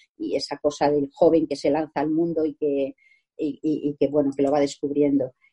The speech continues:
Eh, el otro clásico español de la literatura de viajes que hay que re-, hablar de él imprescindiblemente es, eh, Javier Reverte. Javier Reverte ha muerto hace apenas diez días o menos. Eh,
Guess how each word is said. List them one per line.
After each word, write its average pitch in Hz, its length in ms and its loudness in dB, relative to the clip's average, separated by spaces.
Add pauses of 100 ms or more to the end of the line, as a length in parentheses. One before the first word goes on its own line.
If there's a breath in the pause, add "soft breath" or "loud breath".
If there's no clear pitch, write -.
(140)
Eh, 180 280 4
el 190 180 4
otro 262 240 4
clásico 254 420 -2
español 214 680 2
de 175 380 0
la 160 100 0
literatura 175 500 -2
de 185 100 0
viajes 185 500 -4
que 151 260 2
hay 165 200 0
que 165 180 0
re-, 156 140 -10 (460)
hablar 156 360 2
de 160 120 4
él 160 140 0
imprescindiblemente 160 1080 0 (420 soft breath)
es, 196 420 6
eh, 165 240 2
Javier 170 300 -2
Reverte. 151 500 0
Javier 147 260 -4
Reverte 190 640 2
ha 160 80 -2
muerto 147 560 -2
hace 143 380 -10
apenas 143 600 -6
diez 135 160 -4
días 147 440 0
o 143 60 -4
menos. 196 460 2 (440 soft breath)
Eh, 160 720 4